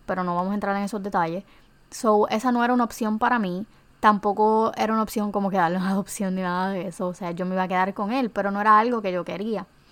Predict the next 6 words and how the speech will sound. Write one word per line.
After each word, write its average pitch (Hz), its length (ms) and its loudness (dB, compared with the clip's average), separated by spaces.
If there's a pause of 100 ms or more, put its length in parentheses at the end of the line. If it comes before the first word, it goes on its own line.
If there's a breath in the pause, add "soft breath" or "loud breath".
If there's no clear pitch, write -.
(460 soft breath)
Y 214 680 -2
fue - 260 0
bastante 254 420 4
chocante 208 720 2 (500 soft breath)
porque 190 800 -2 (100)
yo 214 800 2